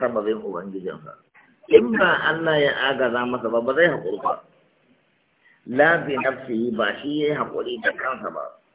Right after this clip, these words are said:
Na san mu uzumi yanzu suna jin daɗin karatun nan yau lafiya, lafiya, ba mai zuwa, ba mai fita. Hmm?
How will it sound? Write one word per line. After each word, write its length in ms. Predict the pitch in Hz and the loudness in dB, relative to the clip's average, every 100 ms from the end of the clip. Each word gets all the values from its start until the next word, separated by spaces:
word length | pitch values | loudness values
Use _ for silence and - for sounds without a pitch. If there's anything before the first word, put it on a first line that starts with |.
| 127 123 117 _ _ _ _ _ _ _ _ _ _ _ _ _ _ _ _ _ _ | _ -20 _ _ _ _ _ _ _ _ _ _ _ _ _ _ _ _ _ _ _
Na 300 | - 143 175 | -2 0 2
san 180 | 175 185 | 2 2
mu 80 | 190 - 262 | 0 -2 -2
uzumi 380 | 202 170 165 160 | 0 0 2 2
yanzu 220 | 135 131 | 0 -4
suna 220 | 147 143 | -4 -4
jin 340 | 123 - 151 - | -4 -8 -10 6
daɗin 680 | - 101 151 160 - 165 160 | 8 8 4 -2 -4 -12 -8
karatun 440 | 131 110 98 123 113 | -4 -2 -4 -6 -8
nan 120 | 101 | -6
yau 160 | 127 107 | -2 -2
lafiya, 800 | 95 117 123 - - 135 92 82 | -2 -4 -4 -6 -12 -6 -6 0
lafiya, 520 | 87 110 - 107 92 | 0 0 -4 -4 -4
ba 300 | 92 131 160 | -4 -4 -4
mai 180 | 151 131 127 | -4 -4 -4
zuwa, 240 | 143 131 | -2 -2
ba 160 | 104 107 | -2 -2
mai 140 | 107 92 | -4 -6
fita. 260 | - - - _ _ - 247 - - - - | -10 -12 -14 _ _ -20 -20 -18 -18 -20 -10
Hmm? 380 | 113 165 214 | -6 -4 -6